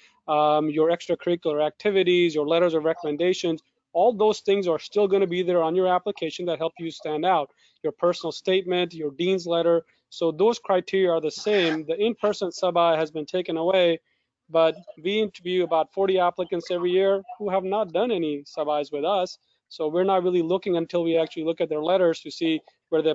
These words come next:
potentially may have rotated. In fact, we can't even ask you where you did your sub-I. That's a violation of the match rules. We can tell because you have a letter from somewhere, so we can put two and two together, but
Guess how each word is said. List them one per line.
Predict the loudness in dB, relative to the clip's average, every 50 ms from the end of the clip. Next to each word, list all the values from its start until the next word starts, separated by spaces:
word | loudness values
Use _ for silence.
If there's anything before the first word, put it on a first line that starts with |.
| -2 -6 -8
potentially | -4 -2 -2 -2 -2 -4 -4 -4 -2
may | -2 -2
have | -2 0
rotated. | 0 0 0 0 0 0 0 0 0 0 0 -2
In | -4 -6 -4
fact, | -2 0 0 0 0 _ _ _ _ _ -6
we | -2 -2 -2
can't | 0 0 0 2 2
even | 2 2 2
ask | 2 2 2 0 0 -4
you | -4 -4
where | -2 -2
you | -2 -2
did | 0 -2 0
your | -2 -4 -6
sub-I. | -6 -8 -8 -4 -2 -2 -2 -4 -6 -10 _ _ _ -4
That's | -2 0 0 0 -4
a | -4
violation | -2 -2 -2 0 0 0 0 -2 -4 -10
of | -10 -10
the | -8 -6
match | -4 -2 -2 -2 -4 -8
rules. | -8 -6 -4 -4 -6 -8 _ _ _ _ -4
We | -4 -4
can | -2 -4 -6
tell | -4 -2 0 2 2 0 -2
because | -4 -6 -4 -4 -4 -2
you | -2
have | -2 -2
a | -2
letter | -2 0 0 0 -2
from | -4 -6 -8 -10
somewhere, | -8 -8 -8 -6 -6 -4 -6 -6 -6 _ _ _ _ _
so | _ -10 -8
we | -6
can | -4 -2 -4 -4 -4 -8 -10 _ _ _ _ -4
put | -4 -4 -2
two | -2 -2 -2
and | -2 -2
two | -4 -8 -8
together, | -8 -4 -2 0 2 2 2 0 -2 -4 _ _ _ _ _ _ _
but | 0 2 2 2 0